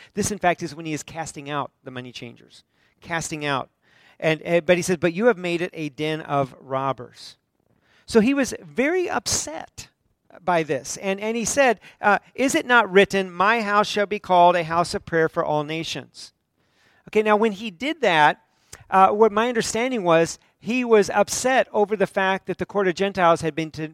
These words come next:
turned into basically, uh, a bazaar, a place to do money changing, a place to buy sacrifices. And it had shut out the Gentiles. Now, when he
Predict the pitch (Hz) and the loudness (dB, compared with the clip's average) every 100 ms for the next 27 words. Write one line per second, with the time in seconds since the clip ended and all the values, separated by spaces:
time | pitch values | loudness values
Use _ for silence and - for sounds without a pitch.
0 | 143 - 175 165 156 156 156 143 151 160 | _ -10 -6 -4 -6 -6 -8 -4 -4 -4
1 | 151 143 143 - _ _ 151 - 135 143 | -4 -4 -4 -8 _ _ -6 -4 -2 0
2 | 139 135 123 - _ _ _ _ _ - | 2 2 2 -6 _ _ _ _ _ -14
3 | - 165 151 151 151 147 147 151 160 147 | -4 -2 -2 -6 -8 -6 -6 -6 -6 -8
4 | 147 143 143 143 _ 127 - 147 135 - | -8 -12 -12 -12 _ -18 -12 -10 -10 -10
5 | 131 135 131 123 - 135 127 135 131 131 | -10 -6 -6 -6 -6 -6 -8 -14 -12 -12
6 | - - - - - 208 196 196 - - | -14 -20 -20 -20 -6 -2 0 0 -2 0
7 | 220 - 202 208 - _ _ - 151 156 | 0 0 -2 -2 -2 _ _ -10 -6 -4
8 | 143 123 127 57 - - _ _ _ _ | -6 -8 -10 -10 -20 -20 _ _ _ _
9 | _ _ _ _ _ 190 185 190 208 208 | _ _ _ _ _ 4 4 4 2 2
10 | 190 220 202 | -2 -4 -6